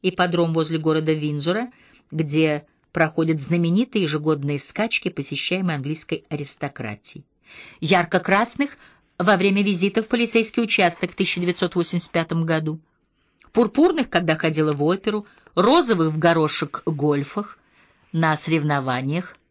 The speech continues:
по поло. Что бы сказала на это королева Виктория? А в Канберре, куда принцесса Диана нанесла визит в тысяча девятьсот восемьдесят пятом году, её видели в блестящих чёрных чулках со швом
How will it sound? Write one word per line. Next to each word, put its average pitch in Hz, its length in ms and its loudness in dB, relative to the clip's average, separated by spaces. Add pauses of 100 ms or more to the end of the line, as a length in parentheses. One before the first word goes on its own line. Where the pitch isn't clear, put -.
по 277 120 -6
поло. 180 480 -4 (800)
Что - 200 -4
бы 233 100 -2
сказала 156 420 0
на 135 100 -4
это 131 140 -6
королева 139 400 -2
Виктория? 123 560 -8 (400)
А 170 120 2
в - 100 -6
Канберре, 180 640 4
куда 147 220 -2
принцесса 156 480 -2
Диана 160 440 0 (260)
нанесла 175 400 0
визит 180 340 0
в - 80 -20
тысяча 190 300 -2
девятьсот 165 380 -2
восемьдесят 160 420 -4
пятом 247 380 -2
году, 131 340 -6 (320)
её 147 300 0
видели 156 300 0
в 127 100 -8
блестящих - 1000 -4
чёрных 127 440 -2
чулках 131 500 -6
со - 180 -6
швом 196 420 -2